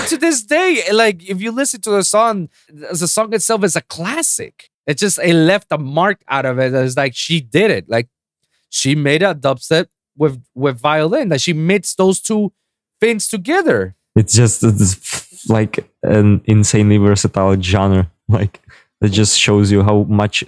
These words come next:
Speaker 2: like, uh, there's still so much room to make new stuff.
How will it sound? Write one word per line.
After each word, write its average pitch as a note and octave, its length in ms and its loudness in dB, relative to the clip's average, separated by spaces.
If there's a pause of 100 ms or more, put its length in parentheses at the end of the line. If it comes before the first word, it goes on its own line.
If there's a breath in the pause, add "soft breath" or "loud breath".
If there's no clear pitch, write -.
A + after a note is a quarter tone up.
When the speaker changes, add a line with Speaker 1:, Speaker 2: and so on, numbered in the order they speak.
Speaker 2:
like, G2 320 -2
uh, G2 400 2 (560)
there's A2 360 0
still - 480 -2
so A2+ 160 0
much A2 280 -2
room A2+ 420 2 (260)
to G#2+ 60 -2
make G#2+ 240 -2
new A2+ 140 2
stuff. - 440 -4